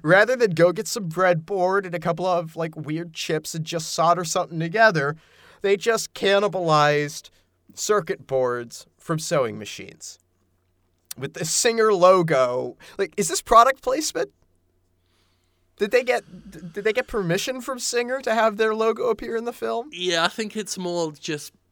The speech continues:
Speaker 2: product using.
Speaker 1: <laughs> They placed that product, all right. Uh, Socrates takes his pill and then, uh, is, is the last to slide along the ropes.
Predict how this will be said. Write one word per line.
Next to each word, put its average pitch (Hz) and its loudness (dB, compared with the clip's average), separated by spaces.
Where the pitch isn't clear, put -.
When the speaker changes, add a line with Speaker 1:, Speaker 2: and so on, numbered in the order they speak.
Speaker 2:
product 151 -6
using. 131 -6
Speaker 1:
<laughs> - -8
They 214 2
placed 214 0
that 208 0
product, - -2
all 135 2
right. 131 0
Uh, 165 6
Socrates 247 2
takes 220 -6
his 214 -12
pill 208 -6
and 160 0
then, 160 -2
uh, 147 4
is, 160 -6
is 147 -12
the 147 -10
last 143 -4
to 151 -10
slide 143 -2
along 135 -6
the 123 -10
ropes. 123 -6